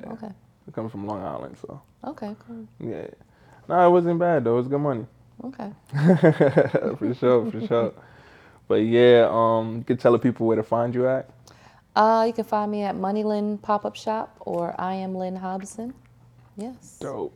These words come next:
Speaker 2: dope, dope.
Speaker 1: Or any social media platform, Lynn Hobson.
Speaker 2: She everywhere.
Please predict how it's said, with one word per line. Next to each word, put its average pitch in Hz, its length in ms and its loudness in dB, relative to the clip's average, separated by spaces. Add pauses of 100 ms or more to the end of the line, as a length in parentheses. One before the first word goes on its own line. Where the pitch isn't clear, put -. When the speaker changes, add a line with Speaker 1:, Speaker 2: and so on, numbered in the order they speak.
(100)
Speaker 2:
dope, - 320 -10
dope. - 300 -8 (480)
Speaker 1:
Or - 80 -8
any 277 240 -2
social 226 340 0
media 196 260 -2
platform, 175 540 -4
Lynn 160 220 -6
Hobson. 151 520 -12 (540)
Speaker 2:
She 147 140 6
everywhere. 143 500 6